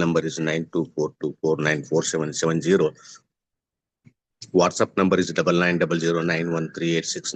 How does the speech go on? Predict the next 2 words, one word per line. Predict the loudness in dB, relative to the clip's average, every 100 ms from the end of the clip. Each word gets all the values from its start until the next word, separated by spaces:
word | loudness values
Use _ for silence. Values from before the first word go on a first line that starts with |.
| -4
nine. | -4 _ _ _ _ _ _ _ _ -20 -20 _ _ _ _ _ _ _ _ _ _ _ _ _ _ _ _ _ _ _ _ _ _ _ _ _ _ _ _ -20 -20 _ _ _ _ _ _ _ _ _ _ -2
ಕಾವ್ಯ | 2 4 4